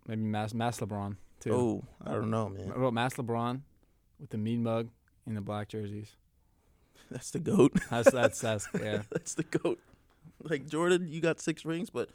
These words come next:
Speaker 2: all those combined with Bron, whoa.
Speaker 1: Yeah.
Speaker 2: Yeah, that's, that's, it's, that's a lot to handle.
Speaker 1: Yeah. Well, well, yeah, we, we gotta talk about that, too. Like, we got, you know, Mass LeBron, Untucked, Kyrie, all these. We got, we gotta talk about that at some
Speaker 2: I don't
Speaker 1: point.
Speaker 2: know if I can really.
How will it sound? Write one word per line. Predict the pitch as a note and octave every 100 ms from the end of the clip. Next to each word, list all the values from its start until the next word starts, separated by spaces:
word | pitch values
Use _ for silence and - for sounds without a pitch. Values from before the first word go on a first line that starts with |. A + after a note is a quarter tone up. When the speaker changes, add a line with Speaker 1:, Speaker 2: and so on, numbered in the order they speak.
| _ _ -
Speaker 2:
all | B2 D3
those | E3 D3+
combined | C#3+ C3+ D3 E3
with | D3
Bron, | C#3+ C#3+ F3 G3+ _ _ -
whoa. | A#2 A2 - _ _ -
Speaker 1:
Yeah. | C2+ B1+
Speaker 2:
Yeah, | A2
that's, | A#2 - -
that's, | A2+ - - -
it's, | A2+ - -
that's | A#2+ -
a | A#2
lot | D#3 -
to | -
handle. | - - - - _ _ _ -
Speaker 1:
Yeah. | G#2+ G#2+ G#2+ A#2
Well, | E3+ C#3+
well, | C3
yeah, | B2
we, | D3+
we | F3
gotta | G#3+ -
talk | C3
about | A#2+ A2
that, | G#2+
too. | - A2 G#2 A#2
Like, | A#2+ -
we | B2+
got, | B2+ A#2+ - -
you |
know, | A#2
Mass | A2+ A2+ A#2
LeBron, | A2 A2 G#2+ G#2 - -
Untucked, | A#2 A#2 - G#2+ _
Kyrie, | - A2 G#2 G#2+ G#2+ G#2 G2+ _ - _ _ -
all | A2
these. | G#2+ G#2 B2
We |
got, | B2+
we | A#2+
gotta | A2
talk | - -
about | -
that | -
at | -
some | C#3
Speaker 2:
I |
don't | G3+
Speaker 1:
point. | A3
Speaker 2:
know | G#3 E3+
if | D3+
I | -
can | G2 D#3
really. | D3